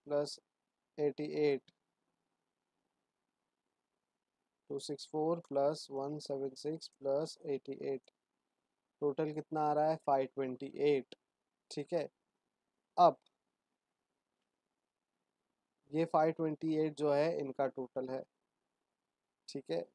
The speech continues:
मैं अब एक trial बताता हूँ कि हमारी गलती कैसे हो सकती है।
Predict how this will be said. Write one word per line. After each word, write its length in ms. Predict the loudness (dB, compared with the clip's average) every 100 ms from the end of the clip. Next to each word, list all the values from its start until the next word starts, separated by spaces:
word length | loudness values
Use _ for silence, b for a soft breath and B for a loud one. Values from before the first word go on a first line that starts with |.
| -4 2
मैं 160 | 4
अब 200 | 6 4
एक 160 | 4 0
trial 300 | 2 4 4 2
बताता 360 | 0 2 0 0
हूँ 160 | -2 -2
कि 180 | -4 -2
हमारी 420 | -4 0 0 0 0
गलती 380 | 0 -2 -4 -2
कैसे 340 | -2 -2 -2
हो 180 | -2 -4
सकती 440 | -4 -10 _ -14
है। 100 | -8